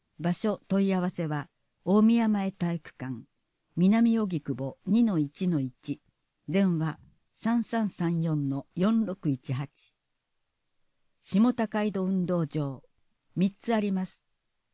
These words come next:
一、夜桜ヨガ。日時、四月四日土曜、午後七時十分から八時四十分。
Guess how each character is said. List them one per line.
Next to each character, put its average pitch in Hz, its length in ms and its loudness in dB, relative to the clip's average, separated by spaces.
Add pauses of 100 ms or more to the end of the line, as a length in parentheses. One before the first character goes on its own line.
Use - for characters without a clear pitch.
(200)
一、 160 380 -6 (460)
夜 170 160 0
桜 226 400 -2
ヨ 175 180 -2
ガ。 127 180 -16 (1300)
日 208 320 2
時、 143 220 -4 (160)
四 - 180 -6
月 226 240 -2
四 196 180 -2 (140)
日 156 220 -2
土 170 180 2
曜、 175 380 -2 (100)
午 214 160 0
後 202 140 0
七 220 260 -6
時 190 140 -4
十 170 140 -4 (120)
分 143 180 0
か 135 140 -6
ら 131 200 -6
八 202 280 -6
時 170 140 -4
四 151 180 -2
十 151 140 -8 (120)
分。 120 200 -8